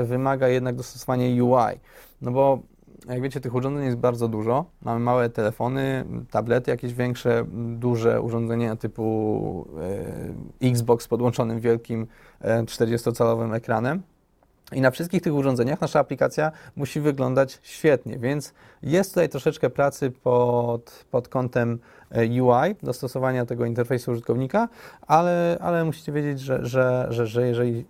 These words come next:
tym się zajmiemy, zaadresujemy ten problem, to naprawdę nasza aplikacja będzie totalnie uniwersalna. E, <clears throat> no dobrze, to może wróćmy na chwilę jeszcze do, do tematu, który poruszałem na początku,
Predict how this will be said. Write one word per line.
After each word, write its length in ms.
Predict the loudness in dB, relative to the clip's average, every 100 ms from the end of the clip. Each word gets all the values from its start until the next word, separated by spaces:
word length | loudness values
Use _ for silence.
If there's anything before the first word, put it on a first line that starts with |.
| _
tym 140 | -8 -4
się 120 | 0
zajmiemy, 360 | 0 2 2 4
zaadresujemy 500 | 4 2 -2 -2 -2
ten 140 | 0
problem, 380 | 2 2 0 -4
to 320 | -10 _ -8
naprawdę 240 | 0 2
nasza 200 | 2 -2
aplikacja 400 | -4 -2 -2 0
będzie 380 | -2 -2 -2 -4 -8 _ -8
totalnie 440 | -4 -2 -2 -4
uniwersalna. 640 | -4 -4 -4 -4 -6 -6 -12 _ _ -20 -20 -20 -16 0
E, 320 | 4 4 2 -4 _ _
<clears throat> 80 | 0 2 2 2 4 2 0 _ _ _ _ _ _ _ _ -8 0
no 120 | 4
dobrze, 280 | 4 4 0
to 100 | 0
może 300 | 2 2 0 _ _ -8
wróćmy 360 | -2 -2 0
na 100 | -2
chwilę 280 | -2 0 2
jeszcze 240 | 2 0
do, 260 | 0 2 2
do 140 | 0 -2
tematu, 720 | -2 0 0 0 2 2 0 -4
który 180 | -4 -6
poruszałem 400 | -4 -4 -2 0
na 80 | 0
początku, 600 | -2 -2 -2 -2 -4